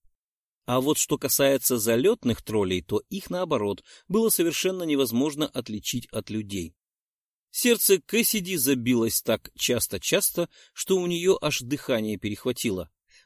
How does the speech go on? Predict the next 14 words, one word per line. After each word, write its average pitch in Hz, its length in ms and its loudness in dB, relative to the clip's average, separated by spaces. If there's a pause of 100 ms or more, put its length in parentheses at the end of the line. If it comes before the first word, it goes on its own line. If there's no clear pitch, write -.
Но 175 260 2
не 165 200 0
от 143 200 -4
страха, 95 540 -2 (460)
а 117 140 2
от 120 220 -4 (120)
того, 98 360 0
что - 200 -4
план 95 320 -4
её 151 360 -2 (220)
начал 101 400 0
воплощаться 139 680 -2
в 101 60 -4
реальность. 117 640 -4